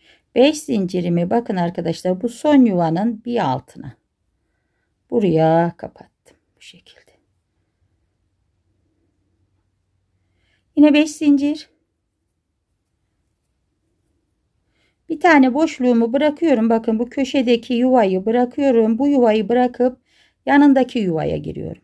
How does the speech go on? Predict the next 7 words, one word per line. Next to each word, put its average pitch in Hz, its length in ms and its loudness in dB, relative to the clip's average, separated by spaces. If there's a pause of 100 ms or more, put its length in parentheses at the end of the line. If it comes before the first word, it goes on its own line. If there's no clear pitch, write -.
(1080)
Yanındaki 247 560 2
yuvaya 220 880 0 (140)
beş 269 180 0
zincirimi 180 680 -4
bu 277 40 -4
şekilde 214 500 -4
kapatıyorum. - 640 -18